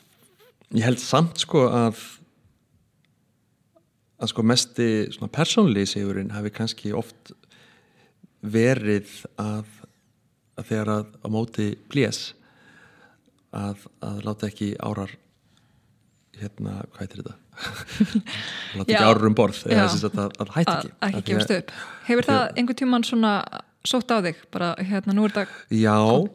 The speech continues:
Speaker 1: ég meina, þú veist, ég, ég hef talað um nokkra svona punkta, eh, þar sem að ég var að hugsa um að, um að hætta, bara bæði eftir Mookies og,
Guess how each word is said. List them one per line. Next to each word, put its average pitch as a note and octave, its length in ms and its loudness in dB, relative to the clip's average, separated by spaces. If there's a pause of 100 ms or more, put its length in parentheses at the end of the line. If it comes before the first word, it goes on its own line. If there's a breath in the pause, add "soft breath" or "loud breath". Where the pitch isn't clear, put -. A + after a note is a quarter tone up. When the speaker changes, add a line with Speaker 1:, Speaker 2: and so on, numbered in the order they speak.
(140)
Speaker 1:
ég D3+ 100 6
meina, C#3+ 80 4
þú C#3+ 60 8
veist, - 180 -2
ég, C#3 320 -4
ég D3 80 4
hef C#3 160 2
talað D3 320 4
um C3 80 2
nokkra C#3+ 360 0
svona A#2+ 200 0
punkta, A#2+ 420 0 (640)
eh, G#2+ 280 -4
þar G#2+ 240 -4
sem G#2+ 180 -2
að G#2+ 140 0
ég A2 220 0 (760)
var A2 180 0
að G#2+ 80 0
hugsa A#2 240 -2
um G#2+ 80 -2
að, F#2+ 120 -6 (100)
um G#2 180 -4
að G#2 80 -4
hætta, A2+ 220 -10 (260)
bara G#2 240 -10
bæði G#2+ 180 -2
eftir G#2 220 -6
Mookies B2+ 500 -6
og, A2 220 -10